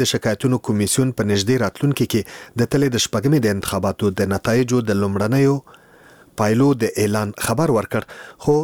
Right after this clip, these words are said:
د عبدالله عبدالله په مشرۍ د ثبات او همپالنې ټیم یو ځل بیا د یو لکو دوه زره رایو د ابطال او د یو لکو اووه دېرش زره نورو رایو د ځانګړي تفتیش لپاره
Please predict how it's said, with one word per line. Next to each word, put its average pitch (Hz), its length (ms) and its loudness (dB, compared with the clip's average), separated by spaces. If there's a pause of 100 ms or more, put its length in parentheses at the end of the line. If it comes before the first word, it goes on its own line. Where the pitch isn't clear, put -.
(100)
د 139 120 0
عبدالله 131 340 0
عبدالله 117 340 0
په 110 100 0
مشرۍ 117 380 0
د 110 140 0
ثبات 120 420 -4
او - 20 2 (140)
همپالنې 101 520 0 (120)
ټیم 117 180 2 (140)
یو 139 100 2 (120)
ځل 104 180 0
بیا 127 100 0 (480)
د 123 140 4
یو 127 180 2
لکو 120 320 -2
دوه 131 200 0
زره 104 200 0
رایو 113 400 0
د 98 160 -2
ابطال 135 400 -2 (320)
او 107 80 2
د 107 200 2
یو 120 80 2 (100)
لکو 113 260 0
اووه 139 220 4
دېرش 98 320 0
زره 101 240 0
نورو 123 260 2
رایو 123 240 2
د 110 240 0
ځانګړي 104 320 0 (140)
تفتیش - 500 -2 (500)
لپاره 98 320 -2